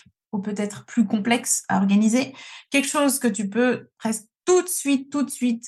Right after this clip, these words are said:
mettre en place, c'est la vente d'un petit produit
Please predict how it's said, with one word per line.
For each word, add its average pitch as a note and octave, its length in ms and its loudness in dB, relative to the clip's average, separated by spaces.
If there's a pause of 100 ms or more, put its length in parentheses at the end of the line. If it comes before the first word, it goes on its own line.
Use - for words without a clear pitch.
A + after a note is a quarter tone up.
mettre A#3 560 4
en A#3+ 140 4
place, G#3 560 0
c'est A#3+ 420 -2
la G#3+ 240 -2
vente G3 480 0
d'un G3+ 400 0
petit A3+ 540 -2
produit G3 560 0